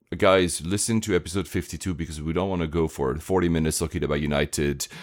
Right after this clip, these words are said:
about, you know, the entitlement of United, maybe the too big to fail that happened when the, all the, the bankruptcies happened. There are many, many reasons I could find, but the problem is really for me that they don't seem to be going anywhere. Every single time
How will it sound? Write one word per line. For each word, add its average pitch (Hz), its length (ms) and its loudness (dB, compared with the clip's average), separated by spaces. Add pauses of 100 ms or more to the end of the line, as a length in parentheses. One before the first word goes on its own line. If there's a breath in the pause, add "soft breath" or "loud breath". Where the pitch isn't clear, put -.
(300 loud breath)
about, 82 300 6
you 87 80 2
know, 78 100 4
the 73 160 2
entitlement 90 600 4
of 76 100 0
United, 76 580 0
maybe 76 280 2
the 71 140 0
too - 180 -2
big 78 200 0
to 82 120 -2
fail 80 480 6
that 76 160 -2
happened 76 420 2
when 78 120 2
the, 76 100 2
all 80 220 6
the, 76 260 2 (200 loud breath)
the 80 80 2
bankruptcies 85 640 2
happened. 80 460 4
There 110 180 8
are - 120 4 (240)
many, 131 380 8
many 101 260 8
reasons 90 480 4
I 78 60 6
could - 180 -4
find, 90 260 4
but 104 140 2
the 87 60 -10
problem 104 520 4
is 78 380 2
really 87 220 2
for 87 140 -2
me 82 160 2
that 76 200 0
they 85 100 2
don't 95 280 2
seem 90 260 0
to 85 100 -4
be 78 120 -4
going 78 260 4
anywhere. 76 300 2
Every 120 300 6
single 110 360 2
time 82 400 0